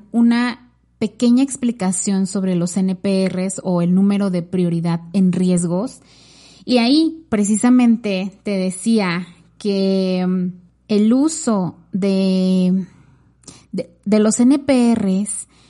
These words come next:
no era una práctica recomendada para determinar la necesidad de acciones, sino que también habría que tomar en cuenta qué tan severa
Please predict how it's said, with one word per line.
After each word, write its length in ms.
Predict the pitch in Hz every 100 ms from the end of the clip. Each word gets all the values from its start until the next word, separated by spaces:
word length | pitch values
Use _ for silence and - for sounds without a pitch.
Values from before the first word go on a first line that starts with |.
| _ -
no 200 | 226 247
era 200 | 240 240
una 340 | 247 240 240
práctica 500 | 233 226 - 233 240
recomendada 960 | 233 220 - 190 185 185 185 180 185 180 _ -
para 220 | 196 185
determinar 760 | 180 180 180 180 185 185 180
la 100 | 185
necesidad 600 | 190 185 180 - 165 143
de 80 | 135
acciones, 720 | - - 156 139 - - - _ - - - -
sino 280 | - 220 214
que 100 | 233
también 680 | 220 208 208 208 226 - -
habría 260 | 208 196
que 120 | 190 190
tomar 320 | 202 196 185
en 160 | 190
cuenta 600 | 180 196 190 185 175 170 - - _ _ -
qué 140 | 220
tan 320 | 220 226 226
severa 840 | 226 - 208 175 202 220 202 170